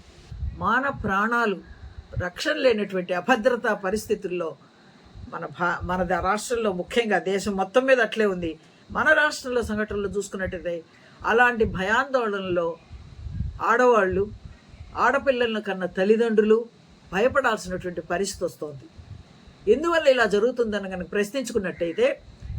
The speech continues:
మద్యం ఏరులై పారుతోంది. తాగి పబ్లిక్‌గా రోడ్ల నాలుగు వందల నలుమూలల్లో నోల్-, రోడ్ల యొక్క సెంటర్స్‌లో నిల్చొని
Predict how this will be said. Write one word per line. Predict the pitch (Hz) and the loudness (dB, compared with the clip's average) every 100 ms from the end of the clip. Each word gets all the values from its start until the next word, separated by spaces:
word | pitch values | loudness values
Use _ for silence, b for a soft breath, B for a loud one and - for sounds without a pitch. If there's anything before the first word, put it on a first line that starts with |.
| - - | -6 -2
మద్యం | 208 220 247 294 233 | 0 2 2 6 8
ఏరులై | 247 254 233 | 6 4 2
పారుతోంది. | 214 190 202 214 190 156 - - - B B - - - | 2 2 0 0 -2 -4 -12 -12 -12 B B -16 -14 -2
తాగి | 214 240 294 285 233 | 4 6 4 -2 0
పబ్లిక్‌గా | 233 202 285 240 220 262 254 - _ | 0 2 -4 0 6 6 4 -2 _
రోడ్ల | 202 214 233 254 226 170 - b b b - _ - 190 | 0 0 2 2 2 0 -10 b b b -20 _ -12 -2
నాలుగు | 214 247 240 | 0 0 0
వందల | 254 240 214 | 0 0 -2
నలుమూలల్లో | 233 262 269 277 277 262 240 233 226 _ _ _ _ _ _ - | 0 0 0 0 -2 -2 -2 -2 -4 _ _ _ _ _ _ -10
నోల్-, | 214 247 262 233 226 208 208 | -2 -2 -2 -6 -6 -4 2
రోడ్ల | 262 269 285 | 2 2 2
యొక్క | 254 240 214 | 2 0 -4
సెంటర్స్‌లో | 240 269 302 277 247 214 214 - - - | -6 -4 -6 -6 -4 -2 -2 -10 -20 -6
నిల్చొని | 190 269 - 294 226 | -2 -2 0 0 0